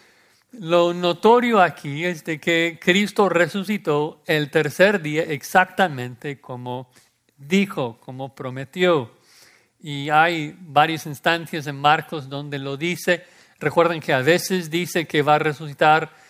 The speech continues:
después de tres días y tres noches, a veces después de tres días y a veces dice al tercer día, porque las expresiones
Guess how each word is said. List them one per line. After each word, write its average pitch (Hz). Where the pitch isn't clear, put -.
después 151
de 151
tres 160
días 170
y 151
tres 135
noches, 185
a 135
veces 151
después 139
de 135
tres 147
días 208
y 175
a 147
veces 156
dice 143
al 139
tercer 127
día, 151
porque 151
las 143
expresiones 151